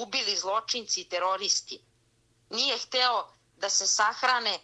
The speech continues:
ili da im kosti trunu negde u zemlji bez krsta, bez groba i bez, bez znamena i bez molitve za spas njihovih duša,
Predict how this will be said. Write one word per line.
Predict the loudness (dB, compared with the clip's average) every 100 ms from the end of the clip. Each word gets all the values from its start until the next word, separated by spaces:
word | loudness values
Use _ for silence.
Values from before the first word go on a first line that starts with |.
| _
ili | -10 -6
da | -4
im | -6 -4
kosti | -2 0 -2 -8
trunu | -6 -4 -2
negde | -2 -2 -4
u | -6
zemlji | -2 -2 -2 -6 -8 -10 _
bez | -6 -2 2 2
krsta, | 2 -2 0 -2
bez | 0 -2
groba | 2 2 2
i | -2
bez, | -4 -6 -6 -8
bez | -6 -6 -2
znamena | 2 2 2 2 2 0 _ -14
i | -6
bez | -2 0
molitve | 2 0 -2 -4 -2
za | 0
spas | 2 2 0
njihovih | -6 -6 -8 -8
duša, | -8 -4 -2